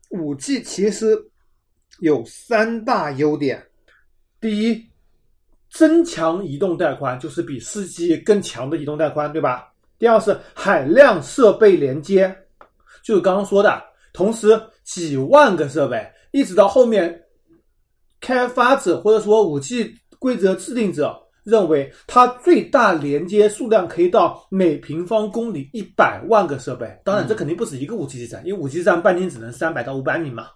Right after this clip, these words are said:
Speaker 2: 嗯。
Speaker 1: 第三，可以提高高可靠低时延的服务。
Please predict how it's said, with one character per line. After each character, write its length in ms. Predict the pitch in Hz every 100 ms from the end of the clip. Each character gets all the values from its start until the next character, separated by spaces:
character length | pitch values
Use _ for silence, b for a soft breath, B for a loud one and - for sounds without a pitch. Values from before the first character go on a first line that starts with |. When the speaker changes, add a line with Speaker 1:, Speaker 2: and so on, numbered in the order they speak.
| _ 139
Speaker 2:
嗯。 260 | 135 113 107 _ _ _ _ _ _ _ _ _ _ _ _ -
Speaker 1:
第 80 |
三， 400 | 226 247 247 254 - _ -
可 360 | - 196 247
以 160 | 254 160
提 340 | - - 175
高 280 | 185 233 233 - -
高 380 | 285 285 294 302
可 400 | - 160 135 -
靠 460 | - 254 185 - _
低 280 | 262 240 254
时 500 | - - 139 170 214
延 220 | 160 135
的 120 | 196
服 180 | - 117
务。 240 | 104 110